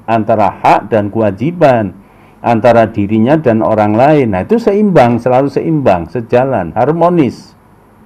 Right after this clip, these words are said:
Seperti yang disebut di sabda baginda Nabi, "La yu'minu ahadukum hatta yakuna hawahu taba'an lima ji'tu bihi."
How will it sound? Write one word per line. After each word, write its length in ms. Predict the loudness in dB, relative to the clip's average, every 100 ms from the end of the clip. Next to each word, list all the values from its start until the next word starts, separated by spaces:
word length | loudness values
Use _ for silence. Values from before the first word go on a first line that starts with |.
| _ -20 _ _ _ _ _ -20 _ -20 _ _
Seperti 420 | -18 -14 -10 -4
yang 100 | -4
disebut 440 | -4 -10 -12 -12 -16
di 80 | -12
sabda 320 | -10 -8 -10 -8 -10 -12
baginda 360 | -18 -12 -10 -8
Nabi, 400 | -10 -8 -6 -6 -8 -20 _ _
"La 220 | -4 -2 -2
yu'minu 580 | -6 -6 -2 -2 -2
ahadukum 720 | -4 -8 -8 -10 -12 -12 -10 -10
hatta 360 | -12 -10 -10
yakuna 420 | -8 -10 -10 -10 -8
hawahu 600 | -4 -2 -2 -4 -12 -10
taba'an 540 | -8 -8 -10 -12 -14
lima 320 | -14 -14 -16 -16
ji'tu 380 | -20 -16 -18 -18
bihi." 380 | -20 -20 -20